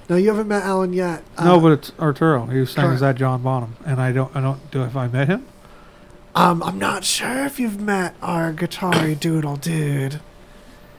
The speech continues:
Speaker 1: Well, you're gonna. You did now electronically. It
Speaker 2: Yeah,
Speaker 1: happened.
Speaker 2: hey, what's up?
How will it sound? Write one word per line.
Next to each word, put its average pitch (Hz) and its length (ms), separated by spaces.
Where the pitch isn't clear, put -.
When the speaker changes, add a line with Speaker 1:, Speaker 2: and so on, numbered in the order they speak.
Speaker 1:
Well, 156 220
you're 185 140
gonna. 220 360
You 175 140
did 196 220
now 180 260
electronically. 143 640
It 127 40
Speaker 2:
Yeah, 139 140
Speaker 1:
happened. - 180
Speaker 2:
hey, 180 200
what's 143 180
up? 160 180